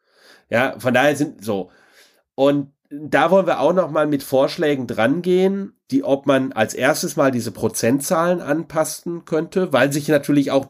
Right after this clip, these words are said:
die relativen Bedeutungen von, wie teuer ist denn der Schornsteinfeger versus wie teuer ist das Gas, verschoben haben.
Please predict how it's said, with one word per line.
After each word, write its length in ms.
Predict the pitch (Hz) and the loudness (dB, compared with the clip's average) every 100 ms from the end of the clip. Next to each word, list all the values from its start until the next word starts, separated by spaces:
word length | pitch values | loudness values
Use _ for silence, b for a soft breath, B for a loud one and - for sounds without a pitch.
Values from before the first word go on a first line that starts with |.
| _ | _
die 280 | 127 123 120 | 0 2 0
relativen 640 | - 120 165 165 131 120 110 | 0 2 2 0 -6 -4 -4
Bedeutungen 560 | 101 127 151 135 117 | 2 0 2 -2 -4
von, 360 | 101 110 113 113 b | 0 0 0 -4 b
wie 120 | 120 | -4
teuer 260 | 131 123 127 | 2 2 2
ist 120 | 127 | 0
denn 120 | 110 | -4
der 320 | 104 101 104 | -4 -6 -6
Schornsteinfeger 840 | 101 135 - 123 101 104 101 110 - B _ | 0 0 2 -2 -2 -2 2 0 0 B _
versus 360 | 117 113 110 | 2 2 -4
wie 120 | 104 - | -4 0
teuer 260 | 123 117 | 2 2
ist 140 | 101 101 | 0 -8
das 120 | - | -4
Gas, 400 | - 76 107 - | 0 2 0 -2
verschoben 560 | 95 - 95 90 90 | -8 -6 -6 -6 -8
haben. 360 | 92 87 117 | -6 -6 -6